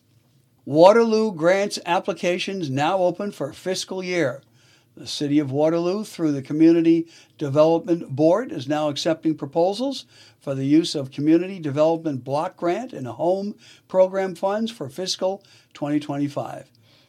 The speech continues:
The application can be found online, and it's a little, it's a bit long here, so let me, uh, I'll say this slowly. It's online at city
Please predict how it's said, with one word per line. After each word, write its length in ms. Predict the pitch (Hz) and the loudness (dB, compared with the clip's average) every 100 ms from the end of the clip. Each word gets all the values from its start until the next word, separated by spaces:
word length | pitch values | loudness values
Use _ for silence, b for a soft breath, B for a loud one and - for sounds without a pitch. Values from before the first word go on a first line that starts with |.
| b | b
The 100 | 107 | -20
application 580 | 107 - - 135 135 139 | -18 -18 -10 -8 -6 -8
can 140 | 131 127 | -8 -10
be 120 | 127 | -10
found 300 | - 143 139 | -8 -6 -6
online, 640 | 139 143 170 165 160 165 b b b - | -4 0 0 2 0 -2 b b b -12
and 160 | 131 | -8
it's 240 | 131 139 - | -8 -8 -8
a 60 | |
little, 220 | 139 170 - | -4 -4 -4
it's 120 | 139 | -6
a 60 | 139 | -2
bit 180 | 175 | -2
long 340 | 180 170 190 175 | 2 2 2 -2
here, 280 | 143 135 135 | -4 -4 -6
so 240 | - 135 | -6 -6
let 160 | 143 151 | -4 4
me, 320 | 160 160 147 | 4 4 2
uh, 140 | 135 127 b b - | 0 -4 b b -16
I'll 160 | 131 | -14
say 260 | 131 180 165 | -6 0 0
this 180 | 147 131 | 0 -4
slowly. 540 | - 180 160 139 151 b b b b b b | 2 2 2 0 -6 b b b b b b
It's 220 | 143 139 | -4 0
online 580 | 175 208 185 170 175 185 | 0 2 2 2 0 -2
at 300 | 143 135 131 _ | -4 -4 -6 _
city 720 | - - - - 196 147 170 | -4 -2 -2 0 2 2 0